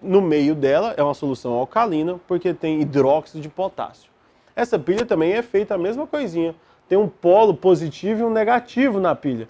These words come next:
Aqui tá mostrando o positivo, então é pra cá, ó. Uma pilha onde que tem a corrente elétrica, onde o polo negativo vai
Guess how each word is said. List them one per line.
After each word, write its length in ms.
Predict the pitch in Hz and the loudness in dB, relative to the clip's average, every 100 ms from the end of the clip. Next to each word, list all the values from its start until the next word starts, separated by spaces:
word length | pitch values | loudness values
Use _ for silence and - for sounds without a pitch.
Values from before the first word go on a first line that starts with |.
| _ _ - | _ _ -2
Aqui 220 | 143 143 | 0 2
tá 100 | 170 | 0
mostrando 360 | 175 156 151 147 | 0 0 0 -2
o 40 | |
positivo, 520 | 139 170 175 160 214 | 0 0 -2 -6 -4
então 200 | 220 202 | -2 -2
é 60 | 208 | -2
pra 320 | - 240 226 | -2 -2 -2
cá, 340 | - 175 151 135 | -2 0 2 2
ó. 160 | 190 - _ _ _ _ _ | 0 -2 _ _ _ _ _
Uma 140 | 196 | 0
pilha 380 | - - 226 226 | 0 -2 2 2
onde 240 | 185 185 151 | 4 0 -2
que 120 | 185 | -2
tem 140 | 185 | 2
a 80 | 202 | 0
corrente 440 | 202 190 202 196 | 2 0 -2 0
elétrica, 640 | 226 214 170 180 156 - - | 0 2 2 0 -4 -8 -6
onde 260 | 147 151 147 | -6 -6 -6
o 40 | |
polo 280 | 127 143 131 | -4 -2 -2
negativo 640 | 156 196 202 - 170 185 - _ - | -2 -2 -2 -4 -4 -4 -10 _ -6
vai 420 | 147 165 170 | 0 2 0